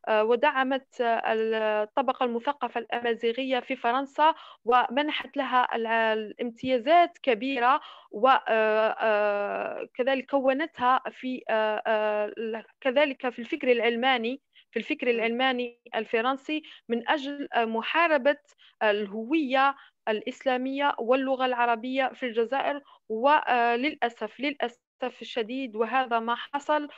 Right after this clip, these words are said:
Speaker 1: ولحد الآن موجودة هذه، آه، ال-، هذا الفكر الأيديولوجي في الجزائر، وهو أن كل من هو معادي للغة الأمازي-،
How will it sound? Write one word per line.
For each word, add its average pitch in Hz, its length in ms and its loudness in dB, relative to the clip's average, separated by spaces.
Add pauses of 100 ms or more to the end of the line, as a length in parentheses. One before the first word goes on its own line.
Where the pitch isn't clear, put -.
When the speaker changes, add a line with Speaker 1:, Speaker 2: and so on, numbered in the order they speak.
(200)
Speaker 1:
ولحد 226 460 -2
الآن 254 400 -2
موجودة 233 460 -2
هذه، 247 580 -6 (280)
آه، 220 540 2
ال-، 214 400 0
هذا 240 220 2
الفكر 247 340 -4
الأيديولوجي 240 720 -4
في 254 100 -4
الجزائر، 247 600 -2 (280)
وهو 247 300 2
أن 277 320 0
كل 320 360 4
من 285 220 -2
هو 254 300 0
معادي 226 500 -2
للغة 262 400 0
الأمازي-، 254 420 -2